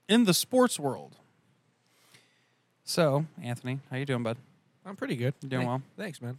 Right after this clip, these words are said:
Speaker 1: Good, good, I'm glad.
Speaker 2: Thanks for doing the show with me, by the way.
Speaker 1: Dude, I'm, I love to be here. Thank you. So I have a question for you.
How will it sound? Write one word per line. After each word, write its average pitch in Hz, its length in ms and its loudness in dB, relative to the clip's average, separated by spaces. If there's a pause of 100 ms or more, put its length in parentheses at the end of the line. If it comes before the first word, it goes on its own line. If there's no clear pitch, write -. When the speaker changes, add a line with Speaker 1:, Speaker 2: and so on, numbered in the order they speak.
Speaker 1:
Good, 156 280 -12
good, - 120 -10
I'm 139 120 -14
glad. - 120 -16 (200)
Speaker 2:
Thanks 247 160 -4
for 208 60 -12
doing 190 140 2
the 156 60 4
show 139 220 4
with 123 120 0
me, 107 80 -8
by 107 120 -10
the 107 60 -8
way. 107 80 -10 (100)
Speaker 1:
Dude, 175 160 -2
I'm, 156 220 -2 (340)
I 165 60 -4
love 139 200 -6
to - 80 -10
be - 140 -20
here. 151 120 -18 (260)
Thank - 200 -12
you. - 80 -16 (2000)
So - 120 6
I - 20 10
have 285 60 8
a 285 40 4
question 156 300 6
for 127 200 -4
you. 117 100 -12